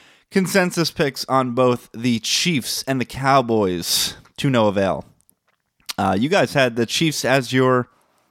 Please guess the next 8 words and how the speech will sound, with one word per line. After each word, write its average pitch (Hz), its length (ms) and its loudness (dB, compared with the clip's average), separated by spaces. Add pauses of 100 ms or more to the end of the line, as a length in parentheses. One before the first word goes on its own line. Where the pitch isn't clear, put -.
most 156 380 0
popular 147 500 -2
pick. 170 300 -2
I 160 160 4
had 143 140 -4
the 110 60 -12
Cowboys. 101 920 -2 (640)
So 90 400 -2